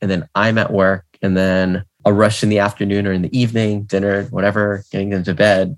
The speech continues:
There's even rushes there. I think we look broadly on parenting now,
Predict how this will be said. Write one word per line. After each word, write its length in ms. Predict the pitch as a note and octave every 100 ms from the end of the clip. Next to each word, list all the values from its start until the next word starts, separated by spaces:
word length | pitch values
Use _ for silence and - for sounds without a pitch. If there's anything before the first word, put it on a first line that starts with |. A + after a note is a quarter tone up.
| _
There's 180 | B2+ A#2+
even 220 | C#3 C#3+ G#2
rushes 400 | A#2 - G#2 F2+
there. 380 | F#2 E2 - _
I 80 | G2
think 140 | G#2 G#2+
we 80 |
look 200 | A2 G#2+
broadly 480 | - A2 G#2 A#2 B2
on 360 | G#2+ G2 F#2+ F#2+ -
parenting 720 | - G2+ G2+ G#2 G#2 G2 G2+ -
now, 420 | A2 A2 A#2 D3+